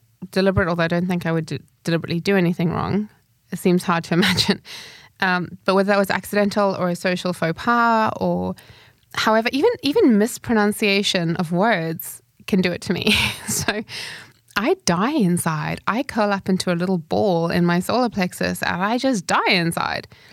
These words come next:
because I feel like I've done something wrong. And I am so sensitive to doing something wrong or doing something incorrectly. So when I left school, and I've touched on this before as well, I left earlier. I, I did, I got my academic colours and left a year earlier to try and get into university in the U K,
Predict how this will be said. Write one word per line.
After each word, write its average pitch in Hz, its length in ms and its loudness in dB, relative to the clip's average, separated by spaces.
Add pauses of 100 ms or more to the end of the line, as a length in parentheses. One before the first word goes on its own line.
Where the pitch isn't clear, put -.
(240)
because 294 320 2
I 302 100 4
feel 262 180 0
like 262 200 0
I've 247 160 2
done 226 220 2
something 202 380 -2
wrong. 208 280 2
And - 120 -2
I 214 40 0
am 220 240 0
so 247 400 -2
sensitive 208 720 -2
to 190 220 -4
doing 190 360 0
something 180 480 -2
wrong 175 340 2
or 175 140 -4
doing 180 240 -2
something 190 320 -8
incorrectly. 180 640 -6 (760)
So 214 440 -2 (420)
when 220 400 2
I 196 280 2
left 180 240 -2
school, 190 520 0 (800)
and 180 100 2
I've 180 140 0
touched - 240 -4
on 185 60 2
this 175 140 -2
before 185 220 -2
as 185 80 0
well, 180 160 0
I 175 80 0
left 180 260 -2
earlier. 180 320 2
I, 170 320 -2
I 175 40 -2
did, 170 280 -4 (160)
I 180 100 -2
got 180 140 -4
my 185 120 0
academic 175 420 -2
colours 180 280 -2
and 180 60 0
left 170 200 -2
a - 20 -8
year 175 180 0
earlier 170 320 0
to - 100 -8
try - 180 -2
and 165 80 -2
get 165 120 -6
into 180 200 -4
university 165 440 -4
in 165 60 -4
the 160 80 -4
U 165 100 -4
K, 180 320 -6